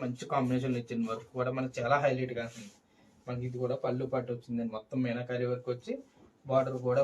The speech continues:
మనకి మీనాకారి బోర్డర్ వచ్చిందండి. సారీ కూడా మనకి అదే వర్క్ కంటిన్యూగా మనకి స్ట్రైప్స్ డిజైన్ వచ్చింది. మనకి సారీ కూడా ఇదిగో సారీ మొత్తం కూడా చూడండి ఎంత క్లాస్‌గా ఉంది శారీ కూడా. ఇది కూడా మా వర్క్ కూడా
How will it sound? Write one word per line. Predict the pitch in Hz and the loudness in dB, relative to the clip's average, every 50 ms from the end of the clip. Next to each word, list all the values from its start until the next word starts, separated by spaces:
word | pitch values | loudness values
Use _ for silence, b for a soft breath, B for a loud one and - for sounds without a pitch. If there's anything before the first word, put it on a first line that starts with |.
| 147 | 4
మనకి | 160 165 165 165 220 175 | 2 -2 -4 -4 -2 -2
మీనాకారి | 135 131 135 127 147 139 135 143 131 127 | -2 -2 -2 -2 0 0 0 2 2 2
బోర్డర్ | 117 110 - 113 110 | 2 2 0 -4 -8
వచ్చిందండి. | - - 120 113 104 101 - - _ _ _ _ _ _ _ _ _ _ _ _ _ _ _ _ _ _ _ - - - _ _ _ _ _ _ _ - - - - - - - - - | -10 -14 -18 -18 -18 -18 -20 -20 _ _ _ _ _ _ _ _ _ _ _ _ _ _ _ _ _ _ _ -20 -20 -20 _ _ _ _ _ _ _ -20 -20 -20 -20 -20 -20 -6 4 6
సారీ | 156 143 139 135 135 131 127 | 6 6 6 4 2 2 2
కూడా | 127 131 - 151 | 2 2 2 0
మనకి | 156 165 127 - - - - - _ _ _ _ - 123 | -2 -2 -4 -6 -8 -10 -14 -16 _ _ _ _ -4 -2
అదే | 127 143 143 139 | 0 2 2 2
వర్క్ | 131 131 - 143 | 0 0 0 0
కంటిన్యూగా | 127 123 123 131 131 131 131 131 127 190 220 220 | 0 0 0 0 0 2 2 2 2 2 2 2
మనకి | 185 165 - - | 0 -2 -4 -2
స్ట్రైప్స్ | - 165 160 160 160 165 - - 139 | 2 2 4 4 2 0 -4 -4 -2
డిజైన్ | 131 120 117 110 110 107 110 | -2 0 -2 -2 -4 -8 -12
వచ్చింది. | - - 110 104 - - - - - - - - _ _ _ _ _ - | -18 -20 -20 -20 -20 -20 -20 -20 -20 -20 -20 -20 _ _ _ _ _ -6
మనకి | 131 123 117 - - 117 | -4 -4 -4 -4 -6 -6
సారీ | 113 113 117 113 113 110 | -4 -4 -4 -4 -4 -4
కూడా | 110 120 - - - - - _ | -6 -8 -10 -14 -20 -20 -20 _
ఇదిగో | 127 117 110 - - - - - _ _ - | -16 -16 -16 -16 -18 -20 -20 -20 _ _ -6
సారీ | - 113 110 110 110 - | -4 -4 -4 -4 -8 -14
మొత్తం | 104 - _ - 113 110 107 | -18 -18 _ -16 -14 -14 -14
కూడా | 104 - - _ _ _ _ _ _ _ _ _ _ _ _ _ - | -16 -20 -20 _ _ _ _ _ _ _ _ _ _ _ _ _ -8
చూడండి | 123 117 120 117 110 | -6 -4 -4 -4 -6
ఎంత | 107 - - | -8 -12 -16
క్లాస్‌గా | 123 - 120 113 113 117 - - 120 | -10 -6 -6 -4 -4 -6 -6 -8 -8
ఉంది | 117 120 | -8 -8
శారీ | - - 120 113 113 117 | -8 -8 -8 -6 -6 -6
కూడా. | 113 113 113 - 233 - B B B B B B B B - - - | -6 -4 -2 -2 -2 -4 B B B B B B B B -20 -14 -10
ఇది | 135 123 120 | -6 -2 -2
కూడా | 120 123 123 | 0 0 0
మా | 131 127 123 120 | 0 0 0 0
వర్క్ | 117 117 113 113 - | 0 0 -2 -4 -4
కూడా | - 143 131 | -4 -2 -2